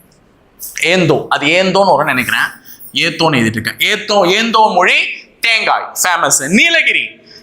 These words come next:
நீலகிரினாலே அது வந்து ஒரு குளிர் பிரதேசம். நல்லா ஸ்வெட்டர்லாம் போடுவீங்க. ஸ்வெட்டர்ல என்ன டிசைன்லாம் போடுவீங்க?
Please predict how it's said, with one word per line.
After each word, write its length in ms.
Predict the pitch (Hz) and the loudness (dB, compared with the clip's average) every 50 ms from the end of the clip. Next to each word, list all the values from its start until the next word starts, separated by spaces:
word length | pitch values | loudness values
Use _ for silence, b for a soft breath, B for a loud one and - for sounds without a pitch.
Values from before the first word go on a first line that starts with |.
| B _ | B _
நீலகிரினாலே 760 | 214 277 349 370 370 349 311 294 269 247 220 196 208 247 262 | -2 0 2 2 2 2 2 0 0 0 0 0 2 2 2
அது 160 | 233 202 202 | 0 0 -2
வந்து 160 | 208 226 254 | -2 0 0
ஒரு 120 | 247 226 233 | 0 0 0
குளிர் 260 | 254 247 254 247 - | 0 0 0 0 0
பிரதேசம். 440 | - 185 165 160 151 151 156 147 156 | -2 0 0 2 0 0 0 0 0
நல்லா 200 | 180 202 220 180 | 0 2 2 2
ஸ்வெட்டர்லாம் 560 | 175 - - 208 208 214 233 220 208 208 202 - | 0 2 0 0 0 0 0 0 0 0 0 0
போடுவீங்க. 280 | 190 170 170 165 170 170 | 0 0 0 0 0 0
ஸ்வெட்டர்ல 320 | - 254 247 262 262 254 240 | 0 0 2 2 2 2 2
என்ன 140 | 233 240 247 | 0 0 0
டிசைன்லாம் 460 | 208 220 185 240 233 226 226 226 220 | -2 0 0 0 0 2 0 0 0
போடுவீங்க? 280 | 220 214 214 214 208 | 0 -2 -2 -2 -2